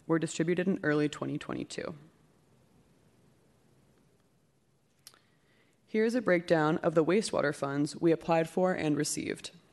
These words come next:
The S F P U C applied to the wastewater program in April twenty twenty-two and was approved for the full amount of nine point three million.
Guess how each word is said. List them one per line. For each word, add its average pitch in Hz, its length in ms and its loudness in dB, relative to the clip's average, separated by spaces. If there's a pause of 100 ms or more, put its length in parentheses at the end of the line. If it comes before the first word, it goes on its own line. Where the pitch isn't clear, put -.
(580)
The 185 120 2
S 185 200 2
F 240 100 0
P 240 140 0
U 240 100 2
C 147 380 -2 (100)
applied 165 340 0
to 196 80 -2
the 180 100 0
wastewater 170 460 0
program 139 580 -2
in - 120 -2
April 202 400 0
twenty 165 280 0
twenty-two 147 680 -2 (480)
and 165 100 4
was 160 120 2
approved 220 400 0
for 208 100 -4
the 185 100 -2
full 180 220 2
amount 139 420 0
of 160 140 0
nine 151 200 2
point 143 260 -2
three 135 180 -4
million. 127 520 -4